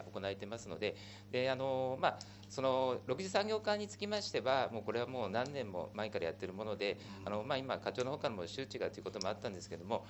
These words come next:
Speaker 1: まあ、毎年七件、八件、まあ、十件近くぐらいのですね、農家の方に支援しております。で、その中にも、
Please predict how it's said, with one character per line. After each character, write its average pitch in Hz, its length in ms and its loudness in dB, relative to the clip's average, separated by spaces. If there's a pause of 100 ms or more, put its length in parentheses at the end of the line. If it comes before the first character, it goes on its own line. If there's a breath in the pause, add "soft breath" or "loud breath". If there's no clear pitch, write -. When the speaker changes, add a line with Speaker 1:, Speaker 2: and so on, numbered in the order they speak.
(140 loud breath)
Speaker 1:
ま 127 60 -4
あ、 - 20 0
毎 110 200 0
年 123 560 -4
七 120 200 2
件、 110 160 -2
八 107 140 -2 (100)
件、 87 240 -4
ま 107 100 -4
あ、 - 20 0
十 101 140 -4
件 156 220 -2
近 160 200 -4
く 156 340 -6
ぐ 185 80 -2
ら 175 60 2
い 147 40 -2
の 110 80 -2
で 85 80 -4
す 87 140 -6
ね、 92 160 -2 (260 loud breath)
農 123 120 0
家 117 80 0
の 95 80 -2
方 87 180 0
に 101 140 -2
支 - 100 -2
援 95 140 -2
し - 60 -10
て 90 80 -4
お 80 40 -2
り 85 80 -8
ま 92 140 -4
す。 82 160 -4 (280 loud breath)
で、 135 80 0
そ 180 120 0
の 196 80 0
中 220 240 0
に 170 80 -4
も、 147 340 2